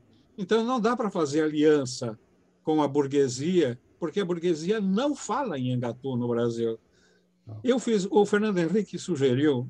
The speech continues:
Speaker 1: quando eu era aluno, que eu participasse da pesquisa do Maurício Vinhas de Queiroz sobre grupos econômicos no Brasil.
Speaker 2: É verdade.
Speaker 1: Foi a primeira grande pesquisa sobre o que são os grupos econômicos no Brasil, o que é o empresariado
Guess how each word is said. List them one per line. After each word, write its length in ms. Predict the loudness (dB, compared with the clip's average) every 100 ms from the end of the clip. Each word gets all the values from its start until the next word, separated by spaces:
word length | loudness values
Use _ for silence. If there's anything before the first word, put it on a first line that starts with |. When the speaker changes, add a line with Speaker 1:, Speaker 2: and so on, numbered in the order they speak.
| -10
Speaker 1:
quando 240 | -8 -2
eu 40 | 0
era 160 | 0
aluno, 460 | 0 2 4 2 -4 _ _ _ _ _ _ _
que 100 | -2
eu 140 | 0
participasse 760 | -2 -6 -4 -6 -2 -4 -4 -4
da 120 | -6
pesquisa 560 | -2 -2 0 -2 0 0
do 120 | 0
Maurício 480 | 0 0 -2 -4 -4
Vinhas 320 | -2 -2 -2
de 100 | -4
Queiroz 640 | 0 2 4 4 2 -2 _ _ _ _
sobre 320 | -2 0 0 -2
grupos 560 | 2 4 4 0 -6
econômicos 760 | -4 -4 -2 0 -2 -2 -6 -4
no 100 | -2
Brasil. 540 | 0 0 -2 -4 -4 _ _ _ _ _ _
Speaker 2:
É 60 | -8
verdade. 540 | -8 -8 -12 -14 -20 _ _ 0
Speaker 1:
Foi 160 | 2
a 60 | 2
primeira 400 | 0 -2 0 -2
grande 480 | 2 4 4 2 -2
pesquisa 840 | -6 -8 -10 0 0 0 -4 -8 _ _ _
sobre 260 | -4 -2 -2
o 40 |
que 120 | -6
são 220 | -4 0
os 120 | 0 0
grupos 340 | -2 -4 -6
econômicos 520 | -4 -2 -2 -4 -4
no 60 | -4
Brasil, 340 | -2 -2 -2
o 40 | -4
que 160 | -2
é 60 | -2
o 80 | -2
empresariado 880 | -2 -4 -2 -2 2 2 0 -4